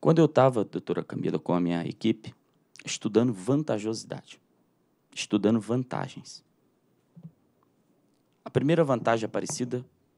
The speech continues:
a primeira vantagem que brotou foi a trazida pelo, pelo, pelos empreendedores, no sentido de dar um desconto partindo de uma régua do menor C V U.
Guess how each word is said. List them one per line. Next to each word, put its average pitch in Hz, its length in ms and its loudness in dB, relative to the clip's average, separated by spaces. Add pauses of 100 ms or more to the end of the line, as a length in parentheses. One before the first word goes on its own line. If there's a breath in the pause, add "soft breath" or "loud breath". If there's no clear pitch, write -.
(140)
a 90 120 -8
primeira 123 400 4
vantagem 98 400 4
que - 80 -6
brotou 90 500 0 (440 soft breath)
foi - 180 0
a 90 60 2
trazida 87 560 0
pelo, 82 520 -2 (420)
pelo, 82 460 -4 (1200)
pelos 78 580 -6 (140)
empreendedores, 101 680 0 (200 loud breath)
no - 80 -6
sentido 110 480 -4
de 92 140 -6
dar 92 100 -2
um 98 80 -2
desconto 98 520 -6 (420 soft breath)
partindo 147 460 0
de 110 60 -8
uma 98 120 2
régua 98 480 -2 (160)
do 90 160 -10
menor 87 280 -2
C - 180 -4
V 78 120 -10
U. - 60 -12